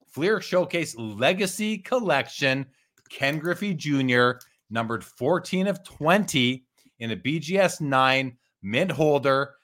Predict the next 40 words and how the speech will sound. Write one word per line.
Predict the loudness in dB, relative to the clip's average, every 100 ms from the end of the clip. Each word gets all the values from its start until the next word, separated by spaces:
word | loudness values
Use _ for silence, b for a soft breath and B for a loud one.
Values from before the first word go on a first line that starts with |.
| _ -4
nine | 0 2
hundred | 2 2 0
sixty | -4 -4 -4 -4 6
dollars | 8 8 6 0
right | 0 -2
now | 0 0
with | 0 -4
twenty-six | -4 -2 -2 -4 -4 2
seconds | 2 2 -2
left, | 0 0 -2 _
thirty-eight | -6 -4 -2 -2 -2 0
bids. | 0 0 -2 -14 _ _ _
He | -2 -2
is | -4
featured | -6 -6 -4 -4
here | 0 0
in | 0 -4
the | -6
Cincinnati | -6 -8 -6 -2 0 0 -2
Reds | -2 2 4 4 0 -14 _ _ -8
uniform. | -4 -2 -2 2 2 2 -2 _ -16
This | -10
is |
a | -8
pretty | -4 -2 0
looking | -2 -2 -6 -2
card, | 2 2 2
Michael, | 0 0 -2
with | -4
that, | -2 -4
the | -6
scripted, | -12 -10 -2 -2 0 -2 -4 _ _ _ -14
the | -12
scripted | -4 -4 -2 -6
font | 2 4 4
on | 4 0
his | -2 -2
name, | 2 4 4 2
the, | -2 -6 _
the | -2 -2